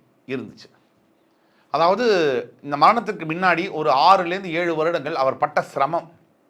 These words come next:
உடல்நிலையில் அவர் பட்ட அவஸ்தை, ஒரு வகையில், ஒரு வகையில் என்ன, பல வகையில்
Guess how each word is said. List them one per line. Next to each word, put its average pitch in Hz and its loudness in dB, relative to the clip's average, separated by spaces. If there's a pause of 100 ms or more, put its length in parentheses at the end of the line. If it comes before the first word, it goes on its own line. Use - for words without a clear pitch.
(360)
உடல்நிலையில் 147 -4
அவர் 127 -4
பட்ட 131 -2
அவஸ்தை, 131 -4 (1400)
ஒரு 214 6
வகையில், 269 6 (1000)
ஒரு 160 0
வகையில் 220 2
என்ன, 180 0
பல 175 8
வகையில் 202 4